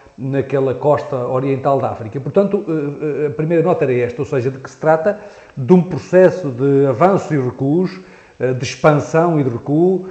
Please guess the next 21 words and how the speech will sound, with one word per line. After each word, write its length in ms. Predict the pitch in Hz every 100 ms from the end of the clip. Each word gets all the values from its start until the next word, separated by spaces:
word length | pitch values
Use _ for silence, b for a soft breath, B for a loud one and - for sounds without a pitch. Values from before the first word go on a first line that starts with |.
| B B _
eh, 300 | 143 151 147
do 100 | 147
próprio 420 | - 139 147 160
islamismo 440 | 131 139 160 139 139
em 140 | 120
África. 420 | 107 98 107 - 101 b b b b _
É 140 | 190
evidente 440 | 185 185 185 160 -
que 500 | 151 139 185 - - _ _ _ _ _ - -
a 80 | 139
presença 640 | 123 110 156 143 135 123
dos 220 | 117 117
europeus 520 | 131 127 135 131 123 151
em 200 | 127 127
África, 420 | 135 160 170 180
eh, 100 | 170
eh, 680 | 147 135 135 135 131 139 139
digamos, 380 | 131 131 139 139
te-, 220 | - 151
teve 420 | 147 - 147 123 127
também, 420 | 135 123 143